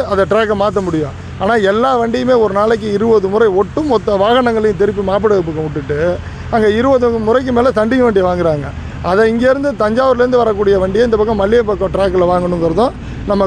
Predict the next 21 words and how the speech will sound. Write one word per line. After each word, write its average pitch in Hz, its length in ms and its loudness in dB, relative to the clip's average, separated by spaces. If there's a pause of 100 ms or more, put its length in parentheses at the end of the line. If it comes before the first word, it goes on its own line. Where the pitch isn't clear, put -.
கோரிக்கையா 196 420 2
வச்சிருக்கிறோம். 156 500 -2 (360)
இது 208 160 2
மாதிரி 262 180 2 (120)
ஒ-, 214 200 2
தொடர்ந்து 277 440 0
வைக்கக்கூடிய 220 440 0
இந்த 214 140 0 (100)
ஜிபேயில் 254 580 0
பார்த்தீங்கன்னா 190 460 0 (540)
வ-, 196 200 4
பிளாட்ஃபார்மில் 233 480 2
ஒரு 190 80 0 (100)
சாதாரண 226 400 0
விவசாயி 214 500 2
"நான் 180 160 -2
படிக்கல, 202 360 0 (420)
போய் 226 220 2
என்கிட்ட 214 260 0
ஜிபே 226 300 0
கிடையாது, 185 260 2